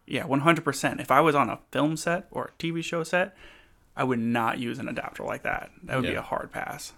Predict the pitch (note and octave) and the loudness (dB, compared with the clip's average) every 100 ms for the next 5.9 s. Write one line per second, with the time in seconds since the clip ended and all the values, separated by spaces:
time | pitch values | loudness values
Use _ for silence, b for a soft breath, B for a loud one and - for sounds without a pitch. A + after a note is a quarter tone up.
0 | - - B2+ C3+ B2+ C3 A2+ A2 B2+ A#2 | -8 -2 4 4 4 2 2 4 4 4
1 | A#2 A2 G2 G#2 - G2+ G#2+ G2 G2 G2+ | 4 4 2 0 0 -2 0 0 0 0
2 | G2+ G#2 G2 G2 F#2+ F#2 F#2 F#2+ F2+ G#2 | 0 -2 -2 -2 -2 -6 -6 -6 -6 0
3 | C3+ B2+ A#2+ B2 A2+ G#2 G2 F2 - G2 | 4 6 6 6 6 4 4 0 0 0
4 | G2+ F#2+ F#2 - G2+ G2 G2 F#2+ - G2 | 0 -2 -4 -2 0 2 0 0 -2 -2
5 | F#2+ F#2+ G2 F#2+ - F2+ F2 F2+ | -2 -2 -2 -4 -6 -6 -8 -8